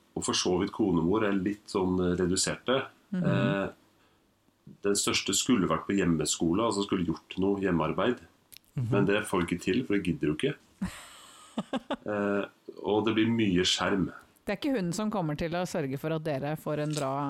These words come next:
Speaker 2: sånn, sånn, hun skal ikke liksom sørge for masse penger.
Speaker 1: Nei, altså det skal Maxi bort fra, for hun, eh,
Speaker 2: Nei.
Speaker 1: henger,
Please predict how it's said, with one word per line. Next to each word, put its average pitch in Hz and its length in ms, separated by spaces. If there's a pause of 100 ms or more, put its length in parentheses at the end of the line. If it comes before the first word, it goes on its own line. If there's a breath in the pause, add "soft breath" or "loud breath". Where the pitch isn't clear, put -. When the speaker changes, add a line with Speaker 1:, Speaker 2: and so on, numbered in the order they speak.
(180)
Speaker 2:
sånn, 170 240 (340)
sånn, 170 160 (800)
hun 226 180
skal 220 160
ikke 269 140
liksom 208 240 (840 loud breath)
sørge 196 400
for 220 140
masse 208 180
penger. 220 380 (720 loud breath)
Speaker 1:
Nei, - 180
altså 139 320
det 120 200
skal 185 220
Maxi 127 300
bort - 160
fra, 117 160
for 127 140
hun, 120 180
eh, 110 140
Speaker 2:
Nei. 104 160
Speaker 1:
henger, 101 340